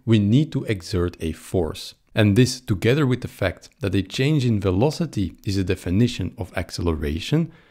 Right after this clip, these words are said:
is an alternative statement of Newton's second law, F is equal to m times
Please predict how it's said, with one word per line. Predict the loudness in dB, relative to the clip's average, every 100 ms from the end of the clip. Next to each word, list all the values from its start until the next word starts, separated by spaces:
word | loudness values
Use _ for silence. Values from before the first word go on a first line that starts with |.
| _ -2
is | 2
an | 2 0 0
alternative | 0 2 2 2 0 -6
statement | -6 0 2 2 0 0
of | -4 0
Newton's | 2 2 2 -2 -4 -10
second | -6 -4 -4 0
law, | 2 2 -2 _ _ _ -4
F | -4 -4 -6
is | -6 -4 -4
equal | -4 -2 -4
to | -2 -6 -4
m | -4 -2 -4 -10 -8
times | -6 -6 -12